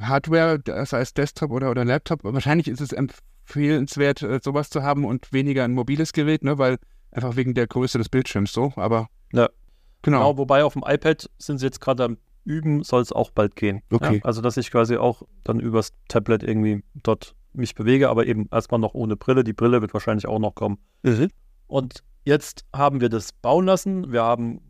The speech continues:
Speaker 2: selbst Andachten gemacht, wir haben digitale Osternacht gefeiert, wir haben Weihnachten gefeiert. Und wir sind jetzt gerade dabei, vielen, auch innerhalb der E K D, also jeder, der Interesse hat, melde sich bitte, einfach diesen Raum einfach zum Erproben zu öffnen.
Speaker 1: Toll.
Speaker 2: Ähm,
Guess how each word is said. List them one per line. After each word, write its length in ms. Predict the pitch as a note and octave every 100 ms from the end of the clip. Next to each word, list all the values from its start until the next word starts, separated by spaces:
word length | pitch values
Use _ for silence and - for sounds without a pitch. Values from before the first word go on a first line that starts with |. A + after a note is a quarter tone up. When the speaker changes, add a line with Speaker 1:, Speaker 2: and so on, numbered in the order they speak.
| _ _ _ -
Speaker 2:
selbst 320 | - D#3+ -
Andachten 440 | D#3+ D#3+ D3+ -
gemacht, 360 | C#3 C3+ C#3 -
wir 100 | A2
haben 120 | A2+ A2+
digitale 340 | A#2+ A#2 A2 A2
Osternacht 440 | C3+ - A#2+ A#2
gefeiert, 340 | A2 - A#2 G#2+
wir 60 |
haben 80 | G#2
Weihnachten 380 | A2 B2 A2+ B2
gefeiert. 440 | A2 A#2+ A2+ A2 - -
Und 300 | - A#2+ - -
wir 120 | C3
sind 140 | B2
jetzt 160 | C3 -
gerade 140 | B2
dabei, 540 | A#2 G#2 A2+ C#3 E3 D#3
vielen, 560 | - F3 G#3+ G#3 F3+ -
auch 220 | C#3 -
innerhalb 340 | C#3 B2+ A#2+
der 120 | B2
E 60 | A#2+
K 140 | A#2+
D, 340 | A2+ C3+ G3+ A3+
also 220 | A#2+ A2
jeder, 300 | G#2 A#2 A2
der 140 | G#2+ G#2+
Interesse 380 | - C3 D#3
hat, 240 | C3 C#3+ -
melde 280 | A#2 C3+ D3
sich 200 | D3+ -
bitte, 280 | F#3 G#3 G3+ _ _ _
einfach 300 | C#3 C#3 D3 - _ -
diesen 200 | C3+ C#3
Raum 420 | A2 A#2+ C3 C3+ -
einfach 280 | B2 B2 A2+
zum 300 | - B2 -
Erproben 640 | A#2+ - A#2+ A#2+ B2 A2+ - - _ -
zu 140 | B2
öffnen. 380 | A2 - G#2 F#2+ - - - _ _
Speaker 1:
Toll. 160 | - A#2+
Speaker 2:
Ähm, 240 | D3 A2+